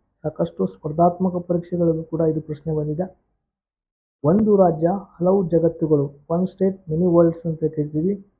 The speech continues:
ಇದು ಕರ್ನಾಟಕದ ಪ್ರವಾಸೋದ್ಯಮದ ಇಲಾಖೆಯ ಧ್ಯೇಯ ವಾಕ್ಯವಾಗಿದೆ. ಇನ್ನ ಹೊಂದಿಸಿ ಬರೆಯಿರಿ ರಿಲೇಟೆಡ್ ಪ್ರಶ್ನೆಗಳಿದಾವೆ. ಇವಕ್ಕನ್ನ ಸರಿಯಾದ ಉತ್ತರಗಳನ್ನ ತಾವು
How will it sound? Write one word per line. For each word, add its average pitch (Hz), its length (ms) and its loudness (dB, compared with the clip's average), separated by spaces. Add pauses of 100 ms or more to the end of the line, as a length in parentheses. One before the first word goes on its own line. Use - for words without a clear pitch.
ಇದು 170 220 4
ಕರ್ನಾಟಕದ 175 760 -2 (560)
ಪ್ರವಾಸೋದ್ಯಮದ 165 760 -2
ಇಲಾಖೆಯ 156 500 0 (100)
ಧ್ಯೇಯ - 480 2
ವಾಕ್ಯವಾಗಿದೆ. 151 840 -2 (1600)
ಇನ್ನ 220 140 2 (960)
ಹೊಂದಿಸಿ 190 360 0
ಬರೆಯಿರಿ 196 380 4
ರಿಲೇಟೆಡ್ 175 760 2
ಪ್ರಶ್ನೆಗಳಿದಾವೆ. 160 840 0 (240)
ಇವಕ್ಕನ್ನ 175 280 -2 (160)
ಸರಿಯಾದ 175 500 0
ಉತ್ತರಗಳನ್ನ 170 760 -2
ತಾವು 156 560 -2